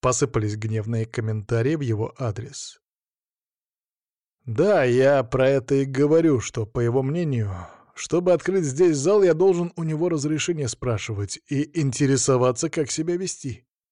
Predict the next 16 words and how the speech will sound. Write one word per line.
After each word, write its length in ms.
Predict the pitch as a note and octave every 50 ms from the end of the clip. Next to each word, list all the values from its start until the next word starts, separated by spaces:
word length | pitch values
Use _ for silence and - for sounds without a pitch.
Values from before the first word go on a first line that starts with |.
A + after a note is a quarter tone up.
| _ _ _ _ _ _ -
Только 360 | C3 B2+ A#2+ A2+ - - B2
не 120 | C3+ D3
будет 460 | D3 B2+ A#2+ C#3 D#3+ F3+ G3 - _ -
так, 260 | B2+ A2+ G#2 - -
и 40 | A2
пока 320 | - - A2+ - - A#2+
я 180 | A2+ A2 G#2 G#2
здесь, 420 | G2+ G2 G#2+ G#2+ A2 A#2+ A#2+ -
он 220 | C3 C3 C3 C#3
не 100 | C#3+ D#3
будет 400 | D#3 D3+ D#3+ G#3 A3 A#3+ A3+ -
пацанов 540 | - - E3 - D#3 C#3+ C#3 C#3+ D#3+ D#3+ -
и 60 | F3
девчат 480 | C#3+ B2+ B2 - - - B2 B2 A#2 B2
ядом 420 | A#2 B2 D3+ F3 D#3 B2+ A2 G#2
травить. 460 | - - - - - - - - -